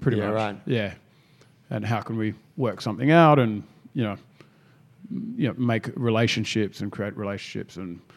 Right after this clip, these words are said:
Speaker 1: and th-, that's what guides my, um, my direction. And I feel like it's doing a really, um,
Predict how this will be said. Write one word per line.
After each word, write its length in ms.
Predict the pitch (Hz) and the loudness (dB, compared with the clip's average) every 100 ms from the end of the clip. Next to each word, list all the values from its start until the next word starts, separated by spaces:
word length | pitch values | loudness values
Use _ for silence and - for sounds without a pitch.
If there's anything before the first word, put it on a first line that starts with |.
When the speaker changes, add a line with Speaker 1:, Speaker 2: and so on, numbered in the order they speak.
| - _ - | -20 _ -14
Speaker 1:
and 240 | 107 101 101 | -10 -8 -8
th-, 100 | - | -6
that's 320 | 123 98 - | -4 -4 -4
what 180 | 113 98 - - | -8 -8 -12 -2
guides 400 | 117 107 104 - 117 | 0 0 -2 -8 -10
my, 380 | 117 117 107 110 | -6 -4 -2 -4
um, 280 | 107 104 104 - | -4 -6 -8 -4
my 180 | 120 | -2
direction. 500 | 104 104 107 - 107 | -2 -4 -4 -4 -6
And 100 | 104 | -6
I 40 | 107 | -8
feel 240 | - 113 | -6 -6
like 240 | 92 98 113 | -6 -8 -10
it's 340 | - - - - - - | -10 -14 -20 -20 -20 -8
doing 260 | 160 135 123 | -2 -2 0
a 40 | |
really, 480 | 113 117 113 110 - _ - - - - _ - - | -2 0 0 -2 -4 _ -20 -20 -20 -20 _ -12 -4
um, 640 | 120 110 110 107 - | 0 0 -2 -4 -8